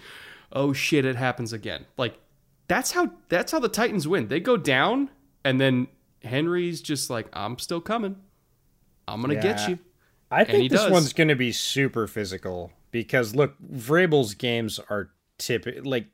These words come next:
Speaker 2: the Titans are built to be super physical, and I don't just mean Derrick Henry. Uh, I think it was, um,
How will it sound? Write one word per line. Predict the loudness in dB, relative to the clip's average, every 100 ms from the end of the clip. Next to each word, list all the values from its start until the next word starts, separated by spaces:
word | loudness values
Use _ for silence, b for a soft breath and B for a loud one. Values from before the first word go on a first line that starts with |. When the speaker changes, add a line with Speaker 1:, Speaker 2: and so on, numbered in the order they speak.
| -6
Speaker 2:
the | -4
Titans | 0 4 4 4 0
are | -2
built | -2 -2 2 2 2 -4
to | -6
be | -4 -6
super | -6 -6 -8
physical, | -8 -8 -8 -10 -8
and | -4
I | 0
don't | 0 0 -6
just | -4 -4 -4
mean | -8 -8 -6
Derrick | -6 -8 -8
Henry. | -10 -10 -14 B B B B B B
Uh, | -4 -2 0 -4 -8 _ -4
I | 0
think | 0 -2
it |
was, | -4 -4 -4 -6 -6 -4
um, | -4 -4 -6 -12